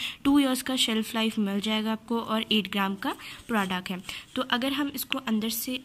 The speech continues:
देख लें तो जैसे कि आप देख सकती हैं यहाँ इस तरीके से दिया गया है। तो आप देख सकती हैं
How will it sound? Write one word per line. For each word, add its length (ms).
देख 280
लें 200
तो 220
जैसे 300
कि 120
आप 80
देख 200
सकती 320
हैं 220
यहाँ 400
इस 200
तरीके 280
से 160
दिया 360
गया 200
है। 200
तो 280
आप 260
देख 160
सकती 280
हैं 220